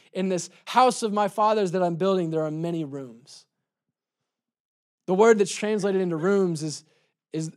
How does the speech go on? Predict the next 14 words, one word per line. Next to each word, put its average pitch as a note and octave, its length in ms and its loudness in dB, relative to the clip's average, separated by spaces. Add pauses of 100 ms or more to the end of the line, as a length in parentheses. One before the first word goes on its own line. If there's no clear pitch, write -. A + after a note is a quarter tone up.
is E3 140 -6
a E3+ 60 -2
word F#3+ 320 2
that D#3 180 -2 (600)
you E3+ 100 -6
could D#3+ 140 -6
translate F3+ 340 -2
into D3 140 -6
dwelling D#3 460 -2
places. - 600 -20 (1700)
"In F3 120 -4
my F#3+ 120 2
Father's G3 440 0
house, D#3+ 640 -6